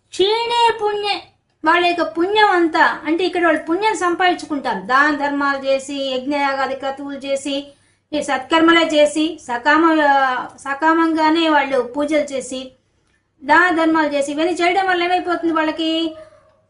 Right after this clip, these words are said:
వాళ్ళు స్వర్గలోకానికి వెళ్తారు. వెళ్ళిన తర్వాత వాళ్ళ యొక్క పుణ్యం ఎంతకాలం ఉంటుందో అంతకాలం ఉండగలుగుతారు స్వర్గలోకంలో. ఆ తర్వాత ఉండడానికి వీల్లేదు. అంటే ఇంద్రుడు ఏం చెప్తాడు? "మీరు వచ్చిన పని అయిపోయింది, ఆ పీరియడ్ అయిపోయింది, ఇంకా వెళ్ళిపోండి" అని చెప్తారు.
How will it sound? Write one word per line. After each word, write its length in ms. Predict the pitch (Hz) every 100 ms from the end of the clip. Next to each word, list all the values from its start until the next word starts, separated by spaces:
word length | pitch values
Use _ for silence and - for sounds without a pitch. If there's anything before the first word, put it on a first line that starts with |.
| -
వాళ్ళు 240 | 359 403
స్వర్గలోకానికి 600 | 370 359 403 415 415 370
వెళ్తారు. 380 | 311 294 294 175 - _ _ 330
వెళ్ళిన 240 | 339 381
తర్వాత 280 | 392 392 381
వాళ్ళ 200 | 349 339
యొక్క 220 | 330 330
పుణ్యం 360 | 294 320 370 392
ఎంతకాలం 600 | 349 339 359 359 339 339
ఉంటుందో 320 | 330 349 415
అంతకాలం 840 | 403 349 349 359 349 339 359 392
ఉండగలుగుతారు 580 | 320 311 285 254 220 180 - _ _
స్వర్గలోకంలో. 680 | 277 262 294 254 233 190 165 - 269
ఆ 100 | 320
తర్వాత 340 | 330 349 349
ఉండడానికి 420 | 302 294 294 240
వీల్లేదు. 320 | 240 269 185 - _ _ _ _ _ _ _ 330
అంటే 360 | 349 381 381
ఇంద్రుడు 280 | 359 359 370
ఏం 160 | 370 370
చెప్తాడు? 420 | 349 330 285 220
"మీరు 160 | 247 294
వచ్చిన 260 | 285 349
పని 220 | 320 311 294
అయిపోయింది, 440 | 302 320 320 359
ఆ 160 | 339 285
పీరియడ్ 300 | 302 320 311
అయిపోయింది, 460 | 302 320 311 392
ఇంకా 160 | 403 392
వెళ్ళిపోండి" 520 | 370 381 359 339 311
అని 120 | 285
చెప్తారు. 320 | 269 - 196